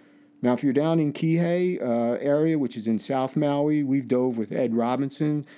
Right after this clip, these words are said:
They do it a little bit different. You have to get up pretty early in the morning to dive with them. Their boats come in and out of the water every day. But the nice thing about diving in South Maui is it's a shorter ride out to Molokini,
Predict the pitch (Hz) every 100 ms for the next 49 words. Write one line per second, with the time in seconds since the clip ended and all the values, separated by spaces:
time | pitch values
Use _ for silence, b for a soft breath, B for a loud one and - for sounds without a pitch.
0 | B 117 113 127 117 117 123 110 104 -
1 | 165 - 160 156 135 117 - 117 123 120
2 | - - 127 123 127 127 123 117 117 127
3 | 135 131 135 131 123 110 117 127 127 139
4 | - 139 143 135 B B B - 123 123
5 | 131 131 - 117 117 131 123 120 123 117
6 | 107 113 127 123 123 120 123 120 123 127
7 | 123 117 B B - 113 123 135 135 -
8 | 151 135 120 117 110 135 123 123 123 123
9 | 113 - 131 131 135 131 127 123 123 110
10 | 107 - 117 - 143 127 123 120 117 113
11 | 110 110 - 107 113 113 104 - 147 143
12 | 143 135